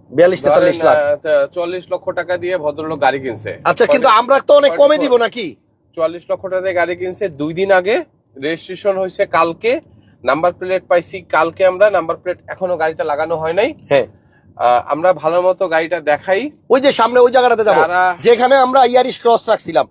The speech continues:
Speaker 2: ইনশাআল্লাহ।
Speaker 1: দাদু, একটা জিনিস বুঝি না, আমি আর আপনি যখন এলিভেটেড আসি, তখন না সবাই কোত্থেকে যেন আয়া পড়ে। এই মুহূর্তে
Speaker 2: <laughs>
Speaker 1: চারশো, সাড়ে চারশো লোক লাইভে আছেন এবং বাড়তি আছে,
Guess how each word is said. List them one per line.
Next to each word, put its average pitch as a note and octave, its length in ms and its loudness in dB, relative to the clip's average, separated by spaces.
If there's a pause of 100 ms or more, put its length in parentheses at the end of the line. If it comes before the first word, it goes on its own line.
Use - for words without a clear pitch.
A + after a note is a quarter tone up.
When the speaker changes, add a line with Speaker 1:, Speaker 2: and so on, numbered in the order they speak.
Speaker 2:
ইনশাআল্লাহ। A#2+ 340 0
Speaker 1:
দাদু, A#3 120 4
একটা A3+ 160 0
জিনিস B3 200 -6
বুঝি G#3+ 180 -6
না, G#3+ 100 0
আমি G3 180 0
আর G#3 80 2
আপনি G#3 180 -4
যখন G3+ 180 -4
এলিভেটেড G3+ 380 -2
আসি, F#3 280 -2
তখন F#3 220 0
না G#3 120 0
সবাই F3 340 0
কোত্থেকে G#3 340 -6
যেন G#3+ 140 -4
আয়া F#3+ 200 0
পড়ে। C3+ 220 -4 (480)
এই A#3 160 4
মুহূর্তে B3+ 360 2
Speaker 2:
<laughs> - 60 -20
Speaker 1:
চারশো, A#3+ 500 -2
সাড়ে B3 200 0
চারশো C4 360 2
লোক B3 300 4
লাইভে G#3+ 280 0
আছেন A3+ 220 -2
এবং A3 220 -2
বাড়তি B3 320 0
আছে, F3 280 0